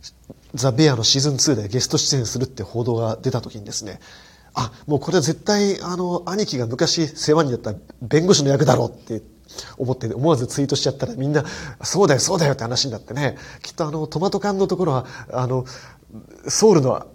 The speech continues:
入れ、入れ知恵に違いないって思ってね、あの、ソウルが出てきて、で、いいか、昔、あの、アルバカーキにある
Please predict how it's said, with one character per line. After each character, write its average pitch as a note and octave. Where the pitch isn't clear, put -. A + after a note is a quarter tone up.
入 D#3
れ、 C3
入 D3
れ F3+
知 D#3+
恵 F3+
に E3
違 E3+
い -
な F3
い C#3
っ -
て -
思 A2+
っ G#2
て G#2+
ね、 B2
あ A#2
の、 A2
ソ F3+
ウ D3
ル B2
が A2+
出 B2
て A#2
き -
て、 A2+
で、 B2+
い G3+
い -
か、 B2+
昔、 E3
あ -
の、 D3+
ア F3
ル F#3+
バ F#3+
カ G#3
ー F3+
キ C3+
に B2
あ F3+
る C#3+